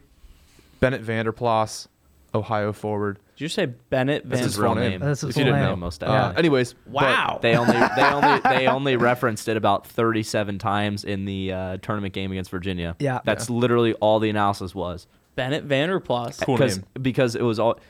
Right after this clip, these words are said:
Speaker 3: his dad went to college with Tony Bennett, head coach of, um, Virginia, and they were like, "Oh, Bennett Vanderplas, Tony Bennett. Oh my God, what a
Speaker 4: My
Speaker 3: first round
Speaker 4: fun
Speaker 3: matchup."
Speaker 4: fact, my mom, uh, low-key has a crush on Tony Bennett.
Speaker 3: Yeah, guess what? Tony Bennett's a fraud. I've been
Speaker 1: Well,
Speaker 3: saying it
Speaker 1: that's
Speaker 3: for years.
Speaker 1: Interesting.
Speaker 2: Interesting.
Speaker 1: Anyways,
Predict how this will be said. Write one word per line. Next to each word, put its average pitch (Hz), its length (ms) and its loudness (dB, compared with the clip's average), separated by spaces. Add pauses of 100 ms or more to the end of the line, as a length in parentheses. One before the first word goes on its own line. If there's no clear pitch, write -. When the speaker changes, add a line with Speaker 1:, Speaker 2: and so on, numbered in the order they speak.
(140)
Speaker 3:
his 113 180 -2
dad 110 280 2
went 107 180 -2
to 113 40 -10
college 110 380 0
with 95 160 -4
Tony 113 300 -2
Bennett, 90 420 -4
head 98 220 -4
coach 98 260 -4
of, 90 160 -6 (380)
um, 87 420 -4 (100)
Virginia, 95 680 -4 (180)
and 92 140 -6
they 92 60 -4
were 90 60 -6
like, 87 200 -8
"Oh, 151 140 -2 (120)
Bennett 107 260 -2
Vanderplas, 107 640 -4
Tony 120 360 0
Bennett. 123 360 0
Oh 147 260 2
my 87 220 -8
God, 135 380 0
what 131 180 2
a 165 60 0
Speaker 4:
My 151 40 -6
Speaker 3:
first 127 280 -2
round 151 160 2
Speaker 4:
fun 160 140 4
Speaker 3:
matchup." 165 180 4
Speaker 4:
fact, 131 200 0
my 139 200 2
mom, 143 480 0 (400)
uh, 123 320 0
low-key 131 380 -2
has 117 120 -2
a 117 40 -4
crush 117 300 -4
on 127 140 -2
Tony 131 220 -4
Bennett. 131 260 -6 (320)
Speaker 3:
Yeah, 104 80 -6
guess 110 240 -2
what? 92 160 -4
Tony 110 180 -4
Bennett's 95 280 -4
a - 20 -10
fraud. 80 400 -6 (140)
I've 98 100 -2
been 101 120 -4
Speaker 1:
Well, 95 80 -4
Speaker 3:
saying 107 100 -2
it 104 40 -4
Speaker 1:
that's - 100 -8
Speaker 3:
for 92 100 -2
years. 78 420 -8
Speaker 1:
Interesting. 104 340 -8
Speaker 2:
Interesting. 165 260 0
Speaker 1:
Anyways, 135 340 2